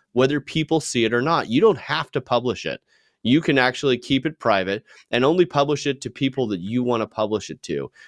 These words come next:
Um, if you go on LinkedIn or anywhere else and you're a, um, unapologetic conservative, um, then you are going to, uh, potentially be doxxed or banned or who knows what, especially in Canada.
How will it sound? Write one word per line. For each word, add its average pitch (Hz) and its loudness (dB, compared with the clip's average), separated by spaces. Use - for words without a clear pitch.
Um, 92 0
if 92 -6
you 139 0
go 135 4
on 117 0
LinkedIn 139 2
or 107 0
anywhere 104 2
else 123 2
and 101 -6
you're 104 2
a, 92 0
um, 95 0
unapologetic 120 0
conservative, 131 -2
um, 87 -2
then 104 0
you 110 0
are 113 4
going 110 -2
to, 98 0
uh, 95 -2
potentially 113 -2
be 92 -6
doxxed 143 2
or 87 -6
banned 131 0
or 90 -4
who 127 2
knows 117 2
what, 90 0
especially 107 -2
in 101 -2
Canada. 104 0